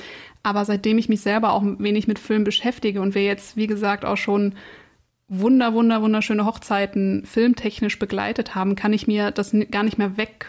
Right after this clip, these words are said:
vorstellen. Also ich finde, es ist eine wunderbare Ergänzung füreinander. Also, ähm, ich finde, das Hochzeitsvideo ist noch mal schöner, wenn du dann auch die fotografische Begleitung hattest im selben Film, ach,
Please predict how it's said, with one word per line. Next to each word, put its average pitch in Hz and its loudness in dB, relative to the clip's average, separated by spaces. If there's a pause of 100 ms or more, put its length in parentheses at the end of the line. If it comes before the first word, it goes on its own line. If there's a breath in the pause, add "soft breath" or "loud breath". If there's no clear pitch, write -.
vorstellen. 196 -2
Also 202 -2
ich 202 -4
finde, 233 4
es 226 -4
ist 226 -4
eine 214 2
wunderbare 220 2
Ergänzung 196 0
füreinander. 190 -2 (640 loud breath)
Also, 196 0
ähm, 196 0
ich 202 -6
finde, 208 0 (260)
das 196 -6
Hochzeitsvideo 214 0 (340 loud breath)
ist 220 -2
noch 220 2
mal 202 2
schöner, 208 2
wenn 202 0
du 202 0
dann 196 -2
auch - -2
die 214 -4
fotografische 202 -2
Begleitung 196 -4
hattest 196 -6
im 202 0
selben 196 2
Film, 208 2
ach, 196 -6